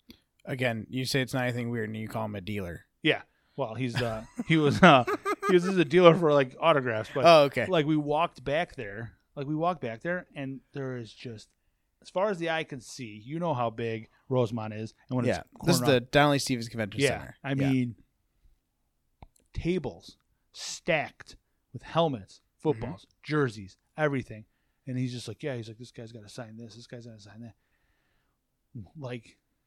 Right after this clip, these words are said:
Speaker 2: to, like, Michael Jordan, like, when is enough enough?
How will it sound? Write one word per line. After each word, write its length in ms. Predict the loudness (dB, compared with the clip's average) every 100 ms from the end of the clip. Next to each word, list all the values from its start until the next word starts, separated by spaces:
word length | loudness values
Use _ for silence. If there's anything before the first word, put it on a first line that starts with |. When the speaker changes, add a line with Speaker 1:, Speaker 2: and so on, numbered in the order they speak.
| _ _ _ _ _ _ _
Speaker 2:
to, 100 | -8 -6
like, 180 | -6
Michael 320 | -8 -10 -8 -8
Jordan, 480 | -4 -4 -6 -10 -14
like, 160 | -16 -12
when 200 | -6 -4 -4
is 120 | -6
enough 380 | -6 -6 -6 -8
enough? 480 | -10 -10 -12 -20